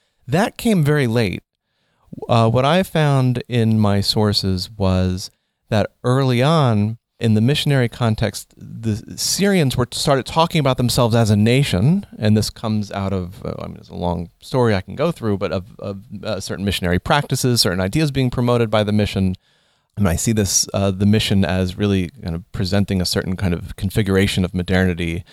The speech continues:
uh, in which, uh, the idea of the nation can emerge. And, uh, the Syrians were talking about themselves as a nation in this missionary context before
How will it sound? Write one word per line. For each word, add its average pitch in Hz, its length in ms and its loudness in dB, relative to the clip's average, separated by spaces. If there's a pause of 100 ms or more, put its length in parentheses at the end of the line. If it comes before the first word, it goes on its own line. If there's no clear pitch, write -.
(240)
uh, 95 120 0
in 92 180 2
which, - 420 -4
uh, 95 340 -6
the 98 140 -4
idea 95 400 2
of 87 80 -2
the 92 100 0
nation 90 500 2
can - 180 -4
emerge. 104 640 2 (720)
And, 110 580 2 (220)
uh, 113 120 -10
the 131 420 -6
Syrians 185 920 0
were 139 160 0
talking 247 540 -2
about 160 280 0
themselves 143 440 0
as 123 160 2
a 120 80 2
nation 131 760 0 (420)
in 135 220 2
this 143 180 -2
missionary 139 460 0
context 151 540 -2
before 170 680 0